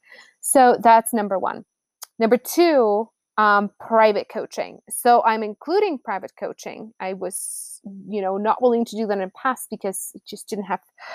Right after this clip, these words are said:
you know, it didn't make sense for me financially. But this year, I'm going to be doing this only three times a year, a three-part V I P day with me.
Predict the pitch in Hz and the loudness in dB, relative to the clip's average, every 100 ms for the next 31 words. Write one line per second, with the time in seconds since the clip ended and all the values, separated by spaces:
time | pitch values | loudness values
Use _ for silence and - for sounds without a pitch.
0 | - - 220 220 214 277 254 226 - - | -16 -4 2 4 4 4 4 2 0 -2
1 | 240 240 254 226 214 208 208 262 247 240 | 0 0 -2 -2 -2 -2 -2 -4 -2 -2
2 | 214 190 190 233 202 240 - - _ _ | -2 -4 0 4 4 2 -4 -14 _ _
3 | _ 214 208 247 - 269 220 202 214 - | _ -2 2 2 0 -2 2 2 0 -2
4 | 214 220 220 220 226 226 254 196 220 214 | -4 -2 -2 -2 -2 -6 -8 -6 -6 -4
5 | 208 208 - 208 240 226 220 202 214 214 | -4 -6 -6 -2 0 0 -2 -4 -4 -6
6 | 208 233 220 220 220 220 233 208 196 190 | -4 -4 -4 -4 -4 -2 -2 2 4 4
7 | 196 _ _ - - 226 - 262 269 277 | 2 _ _ -12 0 0 2 4 6 4
8 | - 240 220 208 196 214 226 214 220 247 | 4 4 4 2 -4 4 6 4 2 -6
9 | 226 214 185 180 190 190 208 - 208 175 | 0 4 4 4 -2 -2 -4 -4 -6 -6